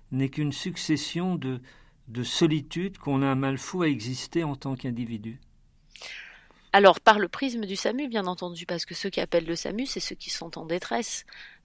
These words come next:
Speaker 2: euh, les, les milliers d'autres, on les, <laughs> euh, ils prennent pas leur téléphone pour, pour appeler le quinze. Donc, euh, c'est, c'est, c'est, c'est un peu biaisé parce que, euh, effectivement, euh,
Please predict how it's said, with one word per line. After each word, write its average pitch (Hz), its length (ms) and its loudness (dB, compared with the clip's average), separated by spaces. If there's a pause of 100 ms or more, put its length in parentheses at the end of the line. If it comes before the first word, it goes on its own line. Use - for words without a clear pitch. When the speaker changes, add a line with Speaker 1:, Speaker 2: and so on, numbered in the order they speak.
(120)
Speaker 2:
euh, 160 560 -4
les, - 220 -8
les 165 140 -8
milliers 170 340 -4
d'autres, 185 360 -4
on 160 60 -4
les, 151 240 -8
<laughs> - 1000 -10
euh, 95 60 -10 (260)
ils - 80 -14
prennent 160 260 0
pas 185 120 4
leur 170 160 -2
téléphone 185 500 -4
pour, 165 220 -10
pour 160 180 -6
appeler 170 220 -2
le 180 100 -4
quinze. 220 340 -2
Donc, 160 160 -8 (120)
euh, 165 80 -6 (380)
c'est, - 280 -6
c'est, - 220 -6
c'est, - 240 -10
c'est - 160 -6
un 160 120 -4
peu 185 160 -2
biaisé 190 520 2
parce - 280 -2
que, 170 100 -6
euh, 175 260 -4
effectivement, 180 840 -6
euh, 160 100 -10